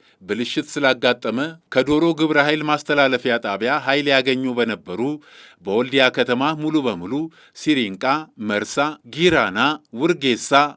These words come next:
ወልዲያ መቻሬ ውሃ፣ አመያ መጫ፣ ሮቢት፣ ጎብዬ፣ ሐራና ጭፍራ አካባቢዎች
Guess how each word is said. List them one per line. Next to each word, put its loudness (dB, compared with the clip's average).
ወልዲያ 2
መቻሬ 2
ውሃ፣ -4
አመያ 2
መጫ፣ -6
ሮቢት፣ 0
ጎብዬ፣ -2
ሐራና 4
ጭፍራ -2
አካባቢዎች 0